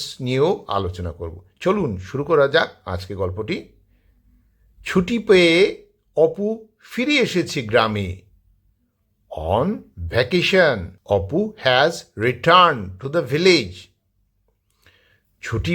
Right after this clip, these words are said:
পেয়ে on vacation, অপু ফিরে এসেছে। অপু has returned গ্রামে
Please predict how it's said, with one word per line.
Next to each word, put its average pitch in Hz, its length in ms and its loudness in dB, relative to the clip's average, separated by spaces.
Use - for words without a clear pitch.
পেয়ে 156 260 4
on 202 100 6
vacation, 185 520 2
অপু 117 300 0
ফিরে 262 240 0
এসেছে। 139 400 -4
অপু 120 180 -6
has 139 140 6
returned 131 640 0
গ্রামে 123 580 0